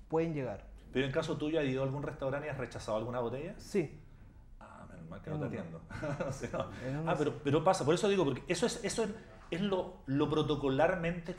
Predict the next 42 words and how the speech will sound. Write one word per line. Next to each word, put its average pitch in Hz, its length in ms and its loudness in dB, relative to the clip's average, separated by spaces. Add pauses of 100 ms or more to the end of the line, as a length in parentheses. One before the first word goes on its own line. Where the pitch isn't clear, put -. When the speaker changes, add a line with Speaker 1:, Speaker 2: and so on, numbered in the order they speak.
Speaker 2:
correcto 131 500 4
que 165 80 0
debe 160 160 4
hacer 156 200 0
un 165 100 -2
garzón, 165 420 0
servir 113 320 -2
el 127 60 -2
poquito 127 200 -4
y 127 120 0
Speaker 1:
Exactamente. 127 180 -2
Speaker 2:
todo 127 160 0
y 127 40 -4
probarlo. 135 340 -2 (140)
Speaker 1:
Porque 165 240 -2
comprar 180 320 0
un 226 100 2
vino 240 240 0
es 233 80 -6
comprar 202 420 -4
realmente 185 920 -2 (160)
un 147 160 -6
placer. 151 480 -6 (280)
Uno 151 180 -6
no 139 180 -4
puede 156 160 -4
estar 156 240 -6
derrochando 151 440 -6
dinero 147 160 2
Speaker 2:
Aparte 90 140 0
que 95 60 -4
no 95 60 -2
Speaker 1:
sin 95 80 2
Speaker 2:
vale 101 120 2
barato 104 300 4
también 90 280 -6
en, 95 60 -4
Speaker 1:
Claro. 147 160 -6
Speaker 2:
en 98 80 -6
algunas 104 260 -2
ocasiones. 107 380 -8 (200)
Speaker 1:
Ajá. 135 280 -8